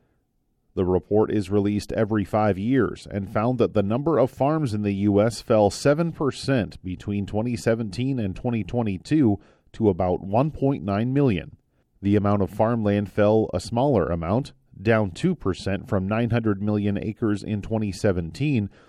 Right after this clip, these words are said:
to eight hundred and eighty million in twenty twenty-two. Farmland accounts for thirty-nine percent of all U S land.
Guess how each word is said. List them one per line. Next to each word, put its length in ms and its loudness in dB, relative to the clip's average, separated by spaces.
to 180 4
eight 200 4
hundred 260 2
and 140 2
eighty 320 -2
million 560 -2
in 120 -4
twenty 360 -4
twenty-two. 760 0
Farmland 560 2
accounts 380 -4
for 240 2
thirty-nine 640 0
percent 640 -2
of 280 -4
all 360 2
U 260 -2
S 160 -4
land. 460 -2